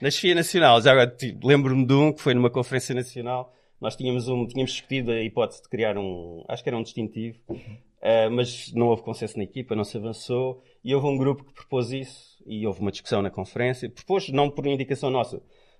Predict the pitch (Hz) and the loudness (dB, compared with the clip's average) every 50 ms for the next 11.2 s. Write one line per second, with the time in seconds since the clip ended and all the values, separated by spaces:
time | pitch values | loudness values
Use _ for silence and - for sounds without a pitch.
0 | _ _ _ - 120 120 117 117 110 110 107 104 104 98 104 110 120 131 139 139 | _ _ _ -8 -6 -4 -4 -2 -4 -4 -4 -6 -6 -6 -4 0 2 4 4 4
1 | 135 135 143 139 147 156 156 - 156 156 156 156 151 147 143 143 135 139 151 139 | 2 2 0 0 2 2 2 2 2 0 0 2 4 6 6 6 4 4 2 -2
2 | - 139 110 98 90 - - - - _ - - - - - _ _ _ - 113 | -2 -2 -2 -2 -4 -8 -14 -20 -20 _ -20 -20 -20 -20 -20 _ _ _ 0 2
3 | 120 120 117 113 110 107 107 101 - - - - 131 131 131 131 127 127 127 - | 4 4 6 6 6 6 4 4 0 -4 -10 -8 -6 -4 -2 -2 -2 -4 -6 -8
4 | - - 135 135 147 143 151 151 147 147 143 139 - - - - 160 156 156 160 | -8 -6 -4 -2 0 0 0 0 -2 -2 -4 -6 -8 -8 0 4 6 6 6 6
5 | 151 151 - 147 127 143 156 151 139 156 147 151 156 135 - - - 147 147 139 | 4 2 -2 -4 -2 0 0 0 2 0 0 0 -2 -8 -10 -12 -8 -6 -6 -6
6 | - - 139 - - 147 147 165 - 330 403 320 240 220 185 - - 196 175 - | -6 -10 -10 -6 -6 -6 -6 -4 -4 -4 -2 -2 -2 -4 -4 -4 -6 -8 -4 -2
7 | 185 170 170 156 156 160 - - 147 135 - - - 170 143 120 - 160 151 156 | -2 -2 0 0 -2 -2 -4 -12 -12 -12 -10 -8 -8 -6 -6 -6 -6 -6 -4 -4
8 | 156 160 156 - - 156 - 175 156 143 131 - - 180 175 165 147 - 156 131 | -4 -4 -6 -6 -10 -12 -12 -8 -8 -8 -8 -8 -6 -6 -6 -6 -6 -8 -8 -8
9 | 165 165 151 - 151 151 143 123 147 143 156 139 139 123 139 127 - - - - | -8 -6 -4 -4 -4 -4 -2 -4 -4 -4 -4 -4 -4 -4 -6 -8 -8 -8 -8 -4
10 | 208 214 214 202 180 156 160 156 156 151 151 160 143 170 180 160 156 - 147 139 | -2 0 2 2 0 0 -4 -6 -6 -8 -8 -10 -10 -10 -8 -8 -8 -8 -10 -12
11 | - - 98 101 | -8 -8 -8 -8